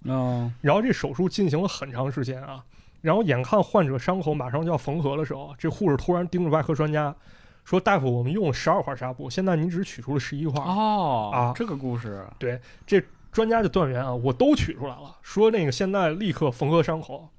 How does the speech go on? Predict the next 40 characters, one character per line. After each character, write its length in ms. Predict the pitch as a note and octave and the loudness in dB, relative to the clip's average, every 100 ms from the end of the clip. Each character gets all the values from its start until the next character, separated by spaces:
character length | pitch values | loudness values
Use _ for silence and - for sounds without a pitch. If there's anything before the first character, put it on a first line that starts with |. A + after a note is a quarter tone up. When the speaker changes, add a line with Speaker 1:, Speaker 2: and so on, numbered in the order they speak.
| - | -6
Speaker 2:
这 140 | F3+ | -2
女 160 | D#3+ C#3 | 0 2
护 160 | G#3 | 4
士 40 | E3 | 4
赶 160 | D3+ | 4
紧 100 | F#3 | 0
抗 180 | C3+ C#3 | -2 -4
议 120 | B2+ | -4
说 100 | A#2+ C3 | -4 -4
：“不 140 | - | 2
行， 160 | F3 D3 F3+ - | 2 4 2 -2
我 120 | C3+ | -2
明 200 | C3 D3 | 0 2
明 140 | A3+ A#3+ | 2 0
记 120 | A#3 | 2
着 100 | D#3 | 0
咱 120 | B2+ | 2
们 80 | D3 | 0
用 160 | F3 C3+ | 0 -2
十 140 | - | 2
二 140 | C#3+ | 2
块 120 | C3+ C#3 | 0 -6
纱 160 | B2 | -10
布。” 220 | B2+ C#3+ D3 - _ - _ - - | -12 -14 -20 -20 _ -20 _ -20 -12
这 140 | - | -2
外 140 | D#3+ E3+ | 2 2
科 100 | F3+ | 2
专 140 | E3+ | 2
家 100 | E3+ | 2
不 160 | E3 F3 | 2 0
理 140 | B2+ | -4
他， 120 | - | -10
说 160 | B2+ D3+ | -12 -10
：“听 220 | C3 F#3+ | -4 -4
我 140 | E3+ C3+ | -4 -8
的， 60 | - | -14
马 200 | C#3+ B2+ | -8 -2
上 120 | D3+ | -2
缝 200 | C#3+ D3 | 0 -4
合。” 240 | D3+ D3 | -4 -10